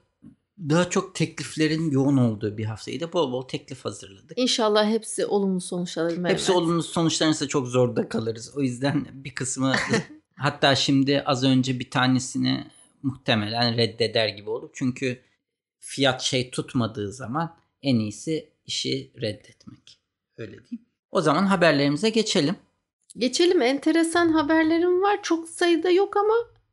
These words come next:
Speaker 2: enteresan olabilir. Bence sen başla ama önce.
Speaker 1: Öncelikle sen bu batan Rus gemisini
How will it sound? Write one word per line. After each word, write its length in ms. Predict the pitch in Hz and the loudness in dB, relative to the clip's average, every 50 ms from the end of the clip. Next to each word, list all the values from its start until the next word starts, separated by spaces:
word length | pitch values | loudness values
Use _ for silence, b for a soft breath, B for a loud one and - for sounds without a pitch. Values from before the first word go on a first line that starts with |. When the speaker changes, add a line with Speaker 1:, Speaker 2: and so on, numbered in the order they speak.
| _ _ _ - | _ _ _ -6
Speaker 2:
enteresan 640 | 285 269 247 240 247 247 214 202 208 208 - 285 254 | -2 -2 -2 -2 -2 -4 -2 -2 -4 -4 -2 0 0
olabilir. 200 | 214 208 233 277 | 0 0 0 2
Bence 280 | 370 370 349 320 349 | 2 2 4 2 2
sen 320 | 330 330 - 294 277 254 202 | 0 2 2 2 2 2 0
başla 360 | 170 160 170 - - - 90 | -2 -2 -4 -6 -10 -10 -12
ama 280 | 82 - 82 82 82 - | -10 -10 -12 -14 -16 -18
önce. 220 | - - - - _ _ _ _ _ _ - | -20 -20 -20 -20 _ _ _ _ _ _ 2
Speaker 1:
Öncelikle 500 | 131 135 147 135 202 214 - - - 170 | 2 2 4 4 2 0 -2 -4 -6 -6
sen 360 | - - - 156 147 147 139 | -4 -2 0 0 0 0 0
bu 380 | 139 143 151 147 147 147 - _ _ _ - | 0 0 0 0 -2 -6 -12 _ _ _ -4
batan 380 | 117 117 - - - 165 127 127 120 117 | -4 -4 -2 -2 0 2 2 2 2 0
Rus 180 | 131 127 - | -2 -4 -4
gemisini 720 | - - 123 123 120 117 - - 123 120 123 131 127 - | -2 0 2 2 2 0 -2 -2 0 0 0 0 -2 -4